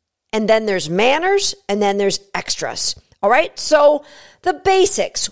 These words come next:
would be, we need a dog that will sleep through the night. We need a dog that won't go to the bathroom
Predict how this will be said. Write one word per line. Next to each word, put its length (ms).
would 280
be, 380
we 260
need 180
a 60
dog 680
that 180
will 100
sleep 300
through 200
the 80
night. 320
We 160
need 220
a 60
dog 520
that 340
won't 560
go 220
to 60
the 100
bathroom 500